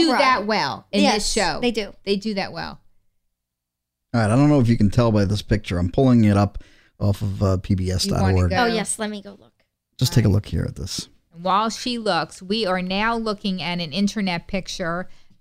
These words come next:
Speaker 1: of
Speaker 3: This is
Speaker 1: the
Speaker 3: Michael.
Speaker 1: editor and the picture of the, um, the guy that left
Speaker 3: See the
Speaker 1: Edith
Speaker 3: jaw?
Speaker 1: at the, uh,
Speaker 2: Well, I
Speaker 1: an
Speaker 2: think,
Speaker 1: altar.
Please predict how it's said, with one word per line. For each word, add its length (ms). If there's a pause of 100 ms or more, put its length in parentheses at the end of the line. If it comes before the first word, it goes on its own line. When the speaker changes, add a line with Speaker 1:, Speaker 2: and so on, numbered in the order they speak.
Speaker 1:
of 680
Speaker 3:
This 120
is 120
Speaker 1:
the 40
Speaker 3:
Michael. 220
Speaker 1:
editor 560 (360)
and 500
the 220
picture 560
of 640 (160)
the, 460 (160)
um, 540 (1120)
the 40
guy 380
that 260
left 320
Speaker 3:
See 140
the 60
Speaker 1:
Edith 160
Speaker 3:
jaw? 280
Speaker 1:
at 300
the, 420
uh, 60
Speaker 2:
Well, 400 (180)
I 40
Speaker 1:
an 60
Speaker 2:
think, 140
Speaker 1:
altar. 540